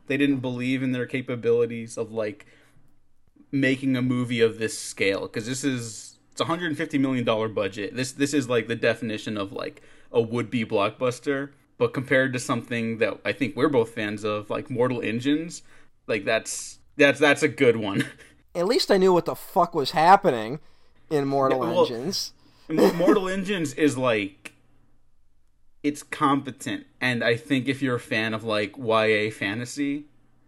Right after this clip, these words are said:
Speaker 1: it's, it, it's one of the better ones by,
Speaker 2: Yeah,
Speaker 1: like,
Speaker 2: the,
Speaker 1: a lot.
Speaker 2: the,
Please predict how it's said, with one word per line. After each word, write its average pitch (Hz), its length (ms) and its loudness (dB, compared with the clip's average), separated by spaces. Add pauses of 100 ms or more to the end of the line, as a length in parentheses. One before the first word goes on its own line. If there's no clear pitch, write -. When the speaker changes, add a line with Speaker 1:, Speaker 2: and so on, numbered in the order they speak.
(340)
Speaker 1:
it's, - 600 -8 (120)
it, 127 280 -4
it's 127 180 -4
one 131 160 0
of 107 60 -2
the 117 80 2
better 101 280 0
ones 92 300 -8
by, - 140 2
Speaker 2:
Yeah, 190 120 8
Speaker 1:
like, 185 180 -2
Speaker 2:
the, - 40 -8
Speaker 1:
a - 20 -4
lot. 196 360 -2
Speaker 2:
the, 147 80 -6